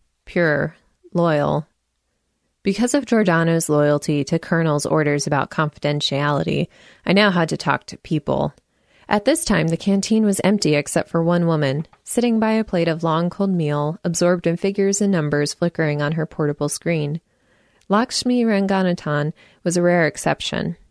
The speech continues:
a scientist without brain implants, enabling her access to information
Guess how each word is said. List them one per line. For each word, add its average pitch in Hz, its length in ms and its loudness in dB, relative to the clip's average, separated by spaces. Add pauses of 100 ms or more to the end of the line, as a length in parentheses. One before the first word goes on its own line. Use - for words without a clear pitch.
(160)
a 190 80 0
scientist 220 640 0
without 196 400 0
brain 175 320 0
implants, 151 640 -2
enabling 180 580 0
her 170 180 0
access 160 520 -2
to - 120 -4
information 165 720 -2